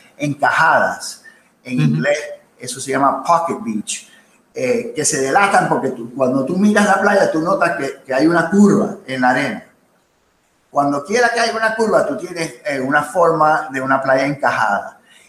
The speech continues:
Speaker 1: Y la arena en playas encajadas se mueven para atrás y para adelante, de un lado a otro. Así que cualquier estructura que interrumpa ese flujo de lado a lado, pues,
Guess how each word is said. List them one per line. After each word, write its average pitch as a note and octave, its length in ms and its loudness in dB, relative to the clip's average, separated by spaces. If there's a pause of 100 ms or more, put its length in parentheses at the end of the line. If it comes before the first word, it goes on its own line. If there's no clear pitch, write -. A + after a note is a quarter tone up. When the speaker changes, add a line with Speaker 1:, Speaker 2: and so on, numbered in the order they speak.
(200)
Speaker 1:
Y C3+ 380 -2 (160)
la C3 360 2
arena B2 680 -2
en B2 220 -8
playas F3 380 -2
encajadas G3 760 0 (260)
se C3 220 -6
mueven E3+ 400 -2
para C3+ 240 0
atrás A#3 400 0
y - 40 -4
para E3 180 0
adelante, G3+ 500 -2 (160)
de B2+ 80 -10
un E3 160 -4
lado F#3+ 240 2
a F#3 100 4
otro. - 460 0
Así C#3 280 -6
que D#3+ 180 -6
cualquier F#3 400 -2
estructura G#3 800 -4 (720)
que D3 60 -4
interrumpa D3+ 1040 2
ese E3+ 260 -2
flujo E3+ 440 2
de C3 100 0
lado D3+ 300 2
a E3 100 0
lado, A#2+ 420 0
pues, C#3 160 -6